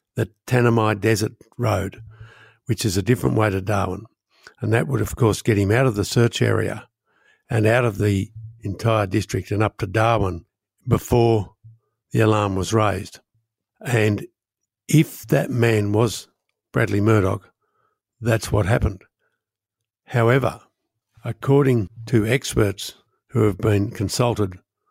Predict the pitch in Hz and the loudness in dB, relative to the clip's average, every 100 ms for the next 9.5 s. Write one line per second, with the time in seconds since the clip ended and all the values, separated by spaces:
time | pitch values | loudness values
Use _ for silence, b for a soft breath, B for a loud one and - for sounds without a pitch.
0 | _ _ _ _ _ _ _ _ _ _ | _ _ _ _ _ _ _ _ _ _
1 | _ _ _ _ _ - 110 107 104 87 | _ _ _ _ _ -2 2 2 2 0
2 | 90 - 120 135 117 98 - _ _ _ | -2 0 2 2 2 -2 -12 _ _ _
3 | _ _ _ _ _ _ _ _ - 127 | _ _ _ _ _ _ _ _ -2 0
4 | 120 120 104 104 95 - 120 - - 120 | 2 2 2 0 -2 -4 -4 -2 0 0
5 | 117 110 110 117 120 - - _ _ _ | 0 0 2 2 0 -4 -20 _ _ _
6 | - 107 101 98 92 82 - _ b b | -6 -4 -4 -4 -4 -6 -14 _ b b
7 | b b b b 113 120 101 107 101 120 | b b b b -2 0 0 0 0 2
8 | 127 123 120 - _ _ _ _ _ _ | 2 0 -2 -10 _ _ _ _ _ _
9 | - 139 131 117 127 | 0 2 4 0 -6